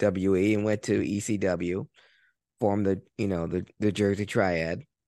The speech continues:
uh, you got to see who he, the Chris Candido, who he really was,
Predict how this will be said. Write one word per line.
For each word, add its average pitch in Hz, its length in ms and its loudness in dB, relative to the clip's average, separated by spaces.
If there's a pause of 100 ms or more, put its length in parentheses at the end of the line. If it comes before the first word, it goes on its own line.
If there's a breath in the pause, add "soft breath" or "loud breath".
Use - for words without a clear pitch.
(480)
uh, 98 280 -4 (100)
you 104 140 0
got 104 280 2
to 98 80 -4
see 104 300 4
who 107 280 2
he, 98 140 0 (560)
the 98 100 -4
Chris 110 240 0
Candido, 101 440 0
who 104 280 2
he 107 180 -2
really 107 360 4
was, 78 460 -4